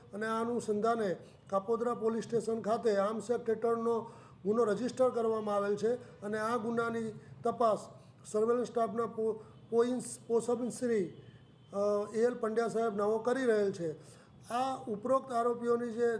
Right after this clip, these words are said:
ધરપકડ કરવામાં આવેલ છે તેઓની પૂછપરછ દરમિયાન એવી હકીકત ખુલવામાં પા-, પામેલ છે કે આગામી નવરાત્રિ તથા દિવાળીના તહેવારો આવતા હોય અને તે અનુસંધાને તેઓને કોઈ સારી એવી ટીપ મળે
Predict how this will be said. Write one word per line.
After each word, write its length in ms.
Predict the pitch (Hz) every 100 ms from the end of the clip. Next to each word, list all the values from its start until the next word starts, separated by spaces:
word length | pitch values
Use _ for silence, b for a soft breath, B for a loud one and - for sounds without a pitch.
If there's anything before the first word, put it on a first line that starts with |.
| 156
ધરપકડ 440 | 180 - 202 247
કરવામાં 440 | 247 240 233 233 226
આવેલ 180 | 233
છે 160 | 202 220
તેઓની 380 | 226 226 247 247
પૂછપરછ 520 | - 233 - 226 220
દરમિયાન 340 | 220 226 226 208
એવી 300 | 202 233 233
હકીકત 440 | 196 240 240 254
ખુલવામાં 460 | 233 233 233 233 254
પા-, 360 | 226 220 233 - -
પામેલ 360 | 202 214 247 254
છે 260 | 208 165 B B B -
કે 80 |
આગામી 640 | 208 196 226 240 247 254 240 B B 175
નવરાત્રિ 540 | 185 196 233 240 247
તથા 200 | 233 240
દિવાળીના 500 | 202 208 233 233 233
તહેવારો 440 | 220 202 220 226
આવતા 340 | 220 214 208 240
હોય 280 | 220 175 143 B B B
અને 400 | 220 240 262 254 254 B B B -
તે 160 | 233
અનુસંધાને 640 | 262 262 202 233 233 240 226
તેઓને 560 | 220 226 247 247 247 247 B B -
કોઈ 180 | 240
સારી 320 | 233 202 214 240
એવી 180 | 240
ટીપ 300 | 226 240 214
મળે 360 | 208 233 240 185